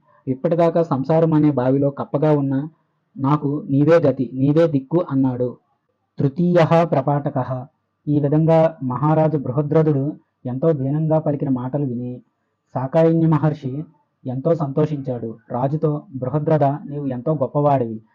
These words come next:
కృతకృత్యుడివి, ఆత్మజ్ఞానం పొందినవాడివి,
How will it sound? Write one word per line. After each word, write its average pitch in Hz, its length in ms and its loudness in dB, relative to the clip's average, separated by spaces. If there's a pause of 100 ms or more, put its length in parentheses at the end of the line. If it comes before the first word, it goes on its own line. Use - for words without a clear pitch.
(180)
కృతకృత్యుడివి, 151 720 -6 (100)
ఆత్మజ్ఞానం 156 640 2
పొందినవాడివి, 131 720 0